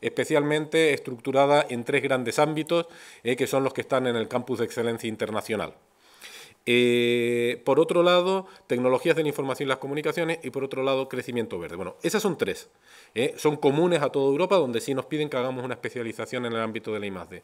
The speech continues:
Pero por otro lado, tenemos otras tres que son específicas de Canarias, y quiere decir modernización del sector turístico, pero implicando a todos los sectores, ¿eh? También a todo aquello que tiene que ver con el ocio y con la cultura para favorecer un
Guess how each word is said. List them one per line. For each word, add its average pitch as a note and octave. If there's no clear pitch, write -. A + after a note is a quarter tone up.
Pero A#2+
por C3+
otro G#3
lado, G3+
tenemos F#3
otras E3+
tres E3
que C#3+
son C#3
específicas B2+
de B2
Canarias, F#2
y G2+
quiere B2+
decir B2+
modernización A#2+
del B2+
sector A#2+
turístico, D3
pero B2
implicando B2+
a C3
todos E3+
los D3
sectores, B2+
¿eh? C3+
También D3
a B2
todo D#3+
aquello D3+
que C#3+
tiene C#3
que C3
ver C3+
con B2+
el B2+
ocio C3+
y -
con B2+
la A#2+
cultura B2
para B2
favorecer A#2+
un D#3